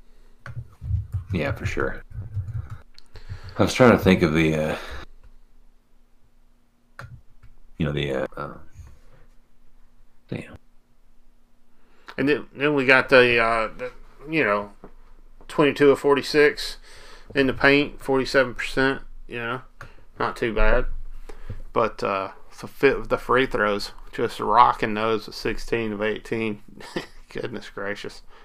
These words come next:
Speaker 2: just putting them down. That's important. You know, that's, that's really important to win in these close games.
Speaker 1: Yeah, I was about to say, I was looking up something, Chad. Sorry, I was looking up
Speaker 2: Okay.
Speaker 1: kinda, where's that right three-point percentage in the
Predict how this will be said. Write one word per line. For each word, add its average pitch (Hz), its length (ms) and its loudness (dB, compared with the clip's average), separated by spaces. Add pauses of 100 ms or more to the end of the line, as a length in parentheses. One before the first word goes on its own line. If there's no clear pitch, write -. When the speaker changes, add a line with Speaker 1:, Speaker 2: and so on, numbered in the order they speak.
Speaker 2:
just - 220 -16
putting 131 220 2
them 113 160 -2
down. 107 340 2 (380)
That's 190 260 4
important. 113 680 -2 (320)
You 113 140 -2
know, 113 120 0
that's, 147 220 0
that's 156 260 -2
really 113 280 4
important 104 400 0
to 107 60 -8
win 107 180 -2
in 101 80 -4
these 104 200 -6
close 101 340 -6
games. 101 420 -12 (1300)
Speaker 1:
Yeah, - 240 -4 (160)
I 98 80 6
was 104 80 10
about 123 100 12
to 123 60 8
say, 104 120 12
I 98 140 12
was 98 120 8
looking 110 220 8
up 85 140 6
something, - 460 0
Chad. 160 360 -6
Sorry, 156 220 0
I 165 120 -2
was 170 120 0
looking 185 200 4
up 87 120 2
Speaker 2:
Okay. 127 100 -4
Speaker 1:
kinda, 85 300 2 (120)
where's 92 320 2
that 98 160 4
right 95 260 2
three-point 107 460 6
percentage 95 400 2
in 76 120 0
the 76 160 -2